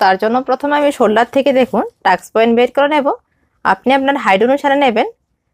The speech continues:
তো বাস্ট পয়েন্ট বা টাক্স পয়েন্ট যাকে বলে, সেটা কি করে বের করতে হয়, তার জন্য আমি প্রথমে একটা ভিডিও আপলোড করে দিয়েছি, আমি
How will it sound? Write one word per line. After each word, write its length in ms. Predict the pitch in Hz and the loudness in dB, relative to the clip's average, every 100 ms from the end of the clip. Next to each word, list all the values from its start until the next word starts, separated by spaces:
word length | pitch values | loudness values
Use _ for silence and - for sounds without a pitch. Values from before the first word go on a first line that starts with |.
| _ - | _ -8
তো 40 | 196 | 0
বাস্ট 220 | 196 247 - | 0 0 -2
পয়েন্ট 200 | 370 381 381 | 0 0 0
বা 60 | 202 190 | 0 2
টাক্স 200 | 190 - | 0 -2
পয়েন্ট 160 | 262 269 | -2 0
যাকে 160 | 226 208 175 | 0 0 0
বলে, 160 | 165 240 | 0 0
সেটা 140 | 320 277 | -2 -2
কি 80 | 277 262 | -2 0
করে 120 | 254 226 | 0 2
বের 120 | 220 247 | 0 0
করতে 200 | 294 302 | -2 -2
হয়, 120 | 381 415 | -2 0
তার 100 | 214 | 0
জন্য 120 | 220 202 | -2 -4
আমি 80 | 202 208 | -4 -4
প্রথমে 200 | 196 214 | -6 -6
একটা 120 | 220 220 | -6 -4
ভিডিও 160 | 220 214 | 0 0
আপলোড 200 | 208 254 - | 0 -4 -4
করে 120 | 277 | -4
দিয়েছি, 240 | 277 277 349 453 _ _ - | -4 -6 -8 -8 _ _ -10
আমি 120 | 254 | -4